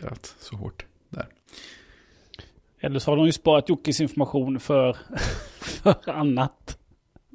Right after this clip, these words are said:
Speaker 1: Ja, ja,
Speaker 2: Och
Speaker 1: precis.
Speaker 2: sen, så, sen vet jag inte hur ofta man behöver gallra, den här gallringsfunktionen. Det är, det är ju lite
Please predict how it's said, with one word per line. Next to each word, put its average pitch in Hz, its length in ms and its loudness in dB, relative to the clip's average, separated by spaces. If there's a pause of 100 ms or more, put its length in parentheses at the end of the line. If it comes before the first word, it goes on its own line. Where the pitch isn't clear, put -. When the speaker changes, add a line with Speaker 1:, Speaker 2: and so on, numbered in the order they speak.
(140)
Speaker 1:
Ja, 135 120 4 (440)
ja, 139 120 2 (260)
Speaker 2:
Och 110 80 -12
Speaker 1:
precis. 143 140 2
Speaker 2:
sen, 156 160 10
så, 156 160 0
sen 139 160 8
vet 156 140 4
jag 185 60 4
inte 151 100 2
hur 147 80 8
ofta 147 220 2
man 131 120 2
behöver 127 580 2
gallra, 123 500 2 (220)
den 151 140 -8
här 127 100 -6
gallringsfunktionen. 123 1160 -6
Det 135 220 -2
är, 139 40 -8
det 143 80 -6
är 143 60 -2
ju 135 180 -2
lite 127 400 -8